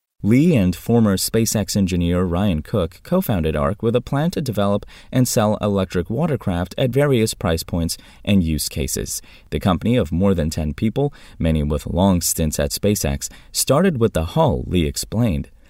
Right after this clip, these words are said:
Even though electric boats are quieter, quicker, more reliable, and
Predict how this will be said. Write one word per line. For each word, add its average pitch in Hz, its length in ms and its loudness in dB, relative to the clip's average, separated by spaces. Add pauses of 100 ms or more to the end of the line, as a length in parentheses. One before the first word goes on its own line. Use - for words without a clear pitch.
(160)
Even 139 220 2
though 123 180 4
electric 113 400 0
boats 101 240 2
are 78 80 0
quieter, 107 580 2
quicker, 120 560 2
more 147 300 4
reliable, 98 580 2
and 87 260 0